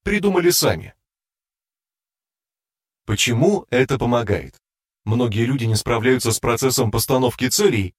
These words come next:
из-за неспособности трезво оценивать все выгоды, трудности решения и их цену. Если вы тщательно проработаете каждый из этих шагов,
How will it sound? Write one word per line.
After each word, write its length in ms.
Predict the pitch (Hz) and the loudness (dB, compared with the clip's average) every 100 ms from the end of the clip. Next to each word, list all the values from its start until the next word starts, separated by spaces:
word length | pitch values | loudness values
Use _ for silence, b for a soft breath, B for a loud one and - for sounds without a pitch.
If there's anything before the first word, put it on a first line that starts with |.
| _ | _
из-за 260 | 156 147 156 | -2 2 2
неспособности 840 | 151 - 151 - 160 139 - 135 | 0 0 0 0 0 0 0 -2
трезво 480 | 147 170 175 123 123 | -2 0 0 2 0
оценивать 480 | - 170 156 135 - | 4 2 4 0 -2
все 320 | - - 131 | -2 2 2
выгоды, 480 | 113 196 127 101 98 | 2 0 0 0 -2
трудности 500 | - 220 143 113 123 | -2 0 0 -2 0
решения 640 | 127 147 240 190 170 151 _ - | 0 0 0 2 0 -2 _ -2
и 240 | 156 156 | 2 2
их 120 | 147 | 0
цену. 460 | - 139 95 85 - _ _ _ _ | 0 0 0 -4 -18 _ _ _ _
Если 380 | - 101 127 - | -6 -2 -2 0
вы 120 | 104 | -2
тщательно 440 | 104 - 143 110 104 | 0 0 0 0 0
проработаете 760 | 117 127 131 147 120 110 131 | 0 0 2 2 0 -2 -2
каждый 360 | - 190 107 117 | 0 0 2 0
из 60 | |
этих 200 | 113 110 | 0 -2
шагов, 420 | - 147 117 101 | 0 0 2 0